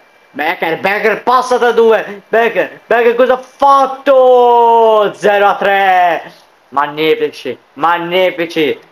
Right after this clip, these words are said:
magnifici, zero a tre, tripletta, tripletta di Becker, che deve scattare alla perfezione. Jeremy Pino,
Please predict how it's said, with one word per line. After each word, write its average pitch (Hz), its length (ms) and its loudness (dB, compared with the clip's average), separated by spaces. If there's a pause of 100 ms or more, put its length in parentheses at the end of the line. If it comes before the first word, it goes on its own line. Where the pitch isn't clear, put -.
(140)
magnifici, 170 1040 -2
zero 196 400 -2
a 185 80 0
tre, 170 320 -8
tripletta, 185 920 -2 (380)
tripletta 185 480 -2
di 165 120 -2
Becker, 147 500 -2 (240)
che 135 100 -14
deve 165 180 0
scattare 170 340 -4
alla 160 100 -2
perfezione. 151 640 -6 (2000)
Jeremy 143 420 -4
Pino, 123 380 -10